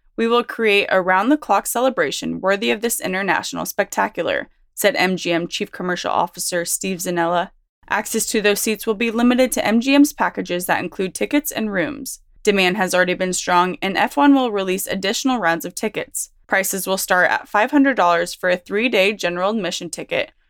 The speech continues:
rising to two thousand and five hundred dollars for grandstands,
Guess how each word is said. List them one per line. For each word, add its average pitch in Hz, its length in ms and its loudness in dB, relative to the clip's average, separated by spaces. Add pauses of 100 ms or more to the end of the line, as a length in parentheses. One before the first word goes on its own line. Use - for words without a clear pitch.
(140)
rising 208 340 0
to 190 120 -2
two 254 240 0
thousand 185 400 0
and 170 160 -6
five 196 220 0
hundred 180 260 -4
dollars 165 380 0
for 190 120 -4
grandstands, 175 800 -4